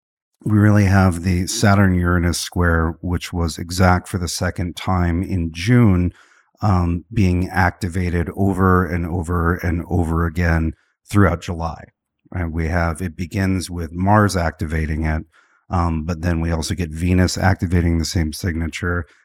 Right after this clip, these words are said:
and the sun activating the same signature, and Mercury activating the same signature. So we're really getting, you know, um, and what's interesting is all of those planets I just mentioned activate, the Saturn-Uranus square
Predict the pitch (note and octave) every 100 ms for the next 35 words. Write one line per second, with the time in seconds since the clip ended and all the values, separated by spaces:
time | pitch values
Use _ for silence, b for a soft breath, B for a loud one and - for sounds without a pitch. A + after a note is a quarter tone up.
0 | b G2 F#2 F2+ - F#2+ E2+ E2+ D#2 D#2+
1 | F2 D#2+ E2 - F#2 E2 - E2+ E2 D#2+
2 | F2 - F2+ E2 E2 D#2 - E2+ D#2 D2
3 | F2 E2+ D#2 D#2+ E2 D#2+ D#2 E2 D#2 -
4 | E2+ D#2 D2+ - F2+ G2 b b b _
5 | - G#2 G2+ G#2+ C3 B2 G#2+ G2 F#2+ F2
6 | E2+ _ _ _ _ _ _ _ _ _
7 | - G#2+ F#2+ G#2 - A2 F2+ F2 E2+ -
8 | A#2+ G#2+ - C3 C3+ A#2 A2 F#2 F2+ G2+
9 | G2 F2 F2 - - F#2 E2+ - E2+ D#2+
10 | F2+ F2 E2 - E2+ D#2+ D#2+ _ _ _
11 | _ _ - F#2 E2+ - F2 E2+ E2+ -
12 | F#2 A2+ G2+ G2 G2 F2+ F2 - F2 E2+
13 | E2+ E2